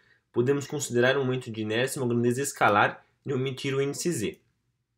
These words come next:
Nós obtemos que o momento angular L é igual a I ômega. Perceba a relação entre a fórmula do momento linear P igual a M V.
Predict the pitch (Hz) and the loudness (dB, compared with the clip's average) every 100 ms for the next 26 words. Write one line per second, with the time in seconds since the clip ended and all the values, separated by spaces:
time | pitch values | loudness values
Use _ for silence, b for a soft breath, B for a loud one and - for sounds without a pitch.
0 | _ _ _ B B B 117 117 113 113 | _ _ _ B B B 2 2 0 2
1 | 113 147 170 - 135 123 127 123 110 107 | 2 4 0 0 2 2 2 2 4 4
2 | - 113 135 170 113 123 113 120 - 147 | 4 6 6 2 0 2 6 6 4 0
3 | 190 - _ 131 107 87 - _ _ b | -2 -4 _ 2 2 0 -6 _ _ b
4 | b b b - 107 - 151 156 156 131 | b b b -8 -4 -2 2 4 4 2
5 | - 131 147 156 127 113 131 131 120 117 | 2 -2 -2 0 0 0 2 2 2 2
6 | 120 127 135 135 110 120 131 - - 139 | 0 -2 -4 2 4 4 2 -6 0 0
7 | 175 - - 123 117 113 120 120 131 - | 0 -6 -2 4 4 4 4 2 0 -8
8 | 104 98 82 | -8 -6 -6